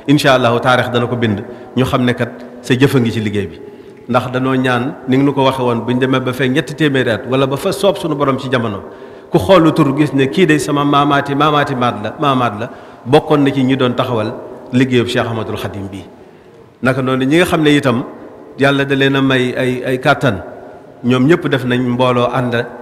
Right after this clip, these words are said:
ñëw ci liggéey bi. Buñ ko doon wax fee, dañuy tàmbalee ca sëñ Amdi Khady Fall, ndax gis nañ ne liggéey ba fa Cheikh Abdoul Ahad Mbacké defoon, muy miir ba, ba nga ko ko yees loo waatee, ñëpp dañoo jàppoon ne da ko yeesalaat rek, waaye ku fa dem xam ne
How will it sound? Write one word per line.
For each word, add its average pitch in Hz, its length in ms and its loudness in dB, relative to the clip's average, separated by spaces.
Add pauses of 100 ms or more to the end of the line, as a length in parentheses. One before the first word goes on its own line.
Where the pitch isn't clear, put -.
(520)
ñëw 123 160 4
ci 120 100 -4
liggéey 107 260 -2
bi. - 160 -14 (640)
Buñ 123 160 4
ko 131 60 0
doon 123 160 2
wax 123 160 0
fee, 143 180 4
dañuy 127 260 -2
tàmbalee 123 400 0
ca 143 260 -2
sëñ 131 220 0
Amdi 123 180 0
Khady 117 200 -4
Fall, 104 240 -2 (680)
ndax 120 200 -2
gis 131 160 -2
nañ 131 160 2
ne 127 100 4
liggéey 131 280 2
ba 143 120 -2
fa 160 120 -4
Cheikh 156 160 -2
Abdoul 127 200 -2
Ahad 120 220 -4
Mbacké 117 300 -4
defoon, 117 340 -2
muy 120 160 2
miir 135 240 4
ba, 113 160 -2 (640)
ba 143 100 4
nga 156 80 2
ko 151 100 -2
ko 156 80 -4
yees 147 280 2
loo 135 160 2
waatee, 120 360 2 (380)
ñëpp 151 240 4
dañoo 139 220 4
jàppoon 131 260 2
ne 123 80 0
da 120 80 -2
ko 123 100 -4
yeesalaat 117 520 0
rek, 101 100 -8 (400)
waaye 127 180 4
ku 151 100 -4
fa 160 120 2
dem 127 140 2
xam 127 280 2
ne 110 140 -4